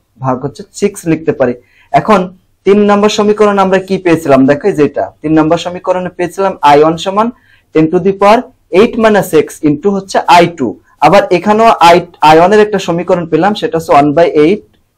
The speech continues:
into আই টু। তাহলে এই দুইটা সমীকরণ কি সমান না? তাহলে সমান যদি হয়ে যায়, তাহলে আমরা লিখতে পারি, এখন দেখো এখানে আই, এই যে প্রথম সমীকরণে আমরা কত পেয়েছিলাম? আই ওয়ান সমান হচ্ছে ten to the power eight minus x into হচ্ছে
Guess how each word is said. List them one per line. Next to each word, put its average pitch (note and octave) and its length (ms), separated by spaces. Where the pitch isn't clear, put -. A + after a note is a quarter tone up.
into D#3+ 220
আই E3 80
টু। B2 80
তাহলে F3 220
এই F#3+ 80
দুইটা G3+ 240
সমীকরণ G#3 480
কি D#3 80
সমান F#3 240
না? F3+ 80
তাহলে D#3 180
সমান F3 220
যদি G#3 220
হয়ে D#3 240
যায়, D3+ 240
তাহলে D#3 260
আমরা D3 200
লিখতে C#3+ 200
পারি, C#3+ 200
এখন G3 240
দেখো A#2 200
এখানে G#3 260
আই, E3 100
এই F#3 140
যে G#3+ 80
প্রথম E3+ 300
সমীকরণে E3+ 480
আমরা D#3 200
কত E3+ 120
পেয়েছিলাম? G3+ 400
আই D3 100
ওয়ান E3 220
সমান E3+ 280
হচ্ছে F#3+ 180
ten C#3 220
to D3+ 160
the D#3 60
power D#3+ 240
eight D#3+ 220
minus C3+ 340
x - 20
into C3 260
হচ্ছে C#3+ 240